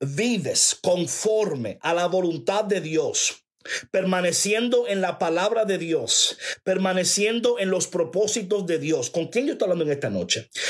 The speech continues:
¿Con quién yo estoy hablando en esta noche? Cuando tú te has decidido, Dios, ¿eres tú o nada? ¿Yo voy a seguirte o no voy a seguir?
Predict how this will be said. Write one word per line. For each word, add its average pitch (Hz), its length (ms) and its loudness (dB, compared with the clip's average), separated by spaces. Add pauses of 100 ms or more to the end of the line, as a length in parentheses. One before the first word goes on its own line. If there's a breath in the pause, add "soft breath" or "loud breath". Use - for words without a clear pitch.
(120 loud breath)
¿Con 185 220 0
quién 220 380 0
yo 202 160 2
estoy 202 260 0
hablando 175 440 0
en 160 100 0
esta 160 260 0
noche? 135 340 -2
Cuando 170 400 0
tú 233 240 -2
te 214 120 2
has 202 200 -2
decidido, 170 760 0 (300 loud breath)
Dios, 175 840 0
¿eres 190 440 0
tú 262 320 0
o 156 140 4
nada? 131 500 -4 (380 loud breath)
¿Yo 170 300 0
voy 208 180 2
a 208 120 0
seguirte 269 760 -2
o 175 120 2
no 175 200 0
voy 190 160 0
a 185 100 0
seguir? 170 460 0